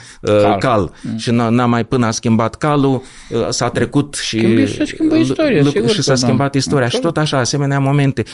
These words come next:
Speaker 1: Uh, eu, bunoară, eu nu sunt istoric de structură, dar am mai, mai curând o atitudine afectivă față de ceea ce ci-, citesc, uh, și observ.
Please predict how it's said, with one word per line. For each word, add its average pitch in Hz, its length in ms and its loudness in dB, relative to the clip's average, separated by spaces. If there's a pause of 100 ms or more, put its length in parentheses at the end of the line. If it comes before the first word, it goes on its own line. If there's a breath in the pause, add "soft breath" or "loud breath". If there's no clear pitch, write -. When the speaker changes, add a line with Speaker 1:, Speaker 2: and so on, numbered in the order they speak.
(360 loud breath)
Speaker 1:
Uh, 113 100 -2 (360)
eu, 156 200 0
bunoară, 147 600 0
eu 147 140 0
nu 156 80 0
sunt 107 200 -4
istoric 87 460 -4
de 85 200 -2
structură, 80 600 -4 (420 loud breath)
dar 143 200 -2
am 156 80 0
mai, 135 240 0
mai 131 200 0
curând 156 280 -2
o 147 40 0
atitudine 139 720 -2
afectivă 107 600 -4 (260 soft breath)
față 95 240 -2
de 82 100 -4
ceea 85 180 -2
ce 87 140 -4
ci-, 85 300 -6
citesc, - 600 -4 (320 loud breath)
uh, 85 420 0
și - 160 -4
observ. 92 560 -2